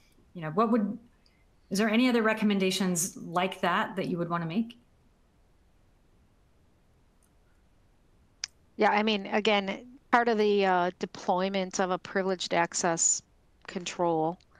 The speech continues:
Speaker 2: you know, would be M F A should be part of that for sure, at the bare minimum. Yeah, totally agree. Um, and Andrew, I, I definitely agree that, you know, if, if, if you're dealing with legacy,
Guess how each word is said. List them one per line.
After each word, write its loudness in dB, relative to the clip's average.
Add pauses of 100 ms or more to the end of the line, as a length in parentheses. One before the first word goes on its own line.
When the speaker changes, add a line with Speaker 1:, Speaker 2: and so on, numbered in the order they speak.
(460)
Speaker 2:
you -2
know, 0
would 2
be 4
M 2
F -2
A 2
should -2
be 0 (260)
part 2
of -2
that -2
for -8
sure, -2 (160)
at 2
the 0 (140)
bare 4
minimum. -2 (360)
Yeah, 2
totally 0
agree. -4 (460)
Um, 0 (640)
and -2
Andrew, 2
I, 2 (100)
I 0
definitely 0
agree 0
that, 0
you -6
know, -4
if, -6 (120)
if, -2
if -4
you're 2 (100)
dealing 0
with -4 (100)
legacy, 0